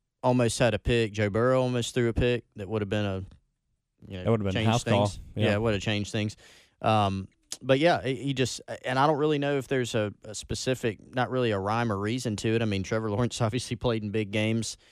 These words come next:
Speaker 1: big game situations before. He just wasn't on as much.
Speaker 2: Well,
Speaker 1: You
Speaker 2: I think
Speaker 1: know,
Speaker 2: it's just
Speaker 1: just
Speaker 2: credit
Speaker 1: missed
Speaker 2: to how
Speaker 1: some.
Speaker 2: good L S U's defense actually is, despite what people thought all season
Speaker 1: Yeah,
Speaker 2: long.
Speaker 1: I mean, they, they played well. Um, you know,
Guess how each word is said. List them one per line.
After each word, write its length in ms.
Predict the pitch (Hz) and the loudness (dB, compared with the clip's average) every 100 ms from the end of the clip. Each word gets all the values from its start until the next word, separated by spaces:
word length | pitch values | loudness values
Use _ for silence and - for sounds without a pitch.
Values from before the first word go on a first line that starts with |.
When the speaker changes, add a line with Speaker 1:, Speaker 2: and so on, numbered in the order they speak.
| _ - | _ -2
Speaker 1:
big 160 | 117 107 | -2 2
game 180 | 110 | 0
situations 640 | 107 117 - 107 107 104 95 | 0 -2 -2 0 0 -2 -6
before. 380 | 95 - 127 139 | -6 -2 0 0
He 80 | |
just 240 | 107 104 - | 0 -2 0
wasn't 340 | 110 107 98 | 0 0 -2
on 380 | 98 113 107 92 - | 0 2 0 -4 -8
as 180 | 98 98 | -8 -4
much. 380 | 92 90 - - | -2 -2 -4 0
Speaker 2:
Well, 120 | 214 | 2
Speaker 1:
You 20 | |
Speaker 2:
I 40 | |
think 60 | 226 | 4
Speaker 1:
know, 40 | |
Speaker 2:
it's 80 | 226 | 2
just 100 | 190 | 0
Speaker 1:
just 40 | - | 2
Speaker 2:
credit 100 | 170 | 2
Speaker 1:
missed 80 | 160 | 4
Speaker 2:
to 80 | 131 | 2
how 120 | 156 | 2
Speaker 1:
some. 80 | 165 | 2
Speaker 2:
good 140 | 170 | 2
L 140 | 127 | 4
S 140 | 165 - | 2 2
U's 100 | 147 | 0
defense 300 | 131 151 147 | 2 0 0
actually 380 | 120 - 143 113 | -2 -2 0 0
is, 360 | 190 - - | 0 -4 -8
despite 360 | - 123 127 131 | -4 -2 0 0
what 100 | 120 | 0
people 200 | 143 120 | 0 0
thought 180 | 135 131 | 0 2
all 100 | 107 | 0
season 240 | 120 107 | -2 -2
Speaker 1:
Yeah, 180 | 110 156 | 4 6
Speaker 2:
long. 60 | 175 | 6
Speaker 1:
I 40 | |
mean, 180 | 123 120 | 2 2
they, 160 | 127 131 | 0 0
they 160 | 120 | -2
played 300 | 117 139 131 | 4 4 4
well. 400 | 104 107 131 143 90 | 2 2 2 2 -2
Um, 460 | 107 101 101 95 - | -2 0 -2 -6 -8
you 140 | 123 104 | -2 2
know, 200 | 101 | 2